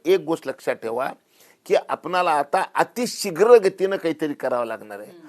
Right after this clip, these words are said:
Speaker 1: अतिशीघ्र गतीनं काय करायचंय की हरित पट्टे म्हणे, म्हणजे जंगल जर वाढवायचं आहे आणि अतिशीघ्र वाढवायचं आहे, मग अतिशीघ्र जंगल जर वाढवायचं असेल, तर जगामध्ये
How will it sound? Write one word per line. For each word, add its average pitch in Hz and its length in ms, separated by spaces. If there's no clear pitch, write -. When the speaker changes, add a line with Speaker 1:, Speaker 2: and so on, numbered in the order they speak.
Speaker 1:
अतिशीघ्र 196 500
गतीनं 190 340
काय 175 180
करायचंय 165 460
की 220 180
हरित 208 340
पट्टे 170 420
म्हणे, 151 460
म्हणजे 151 280
जंगल 165 500
जर 220 160
वाढवायचं 147 600
आहे 123 100
आणि 202 180
अतिशीघ्र 226 520
वाढवायचं 190 520
आहे, 170 120
मग 123 100
अतिशीघ्र 208 640
जंगल 165 340
जर 151 160
वाढवायचं 127 560
असेल, 185 280
तर 202 80
जगामध्ये 147 840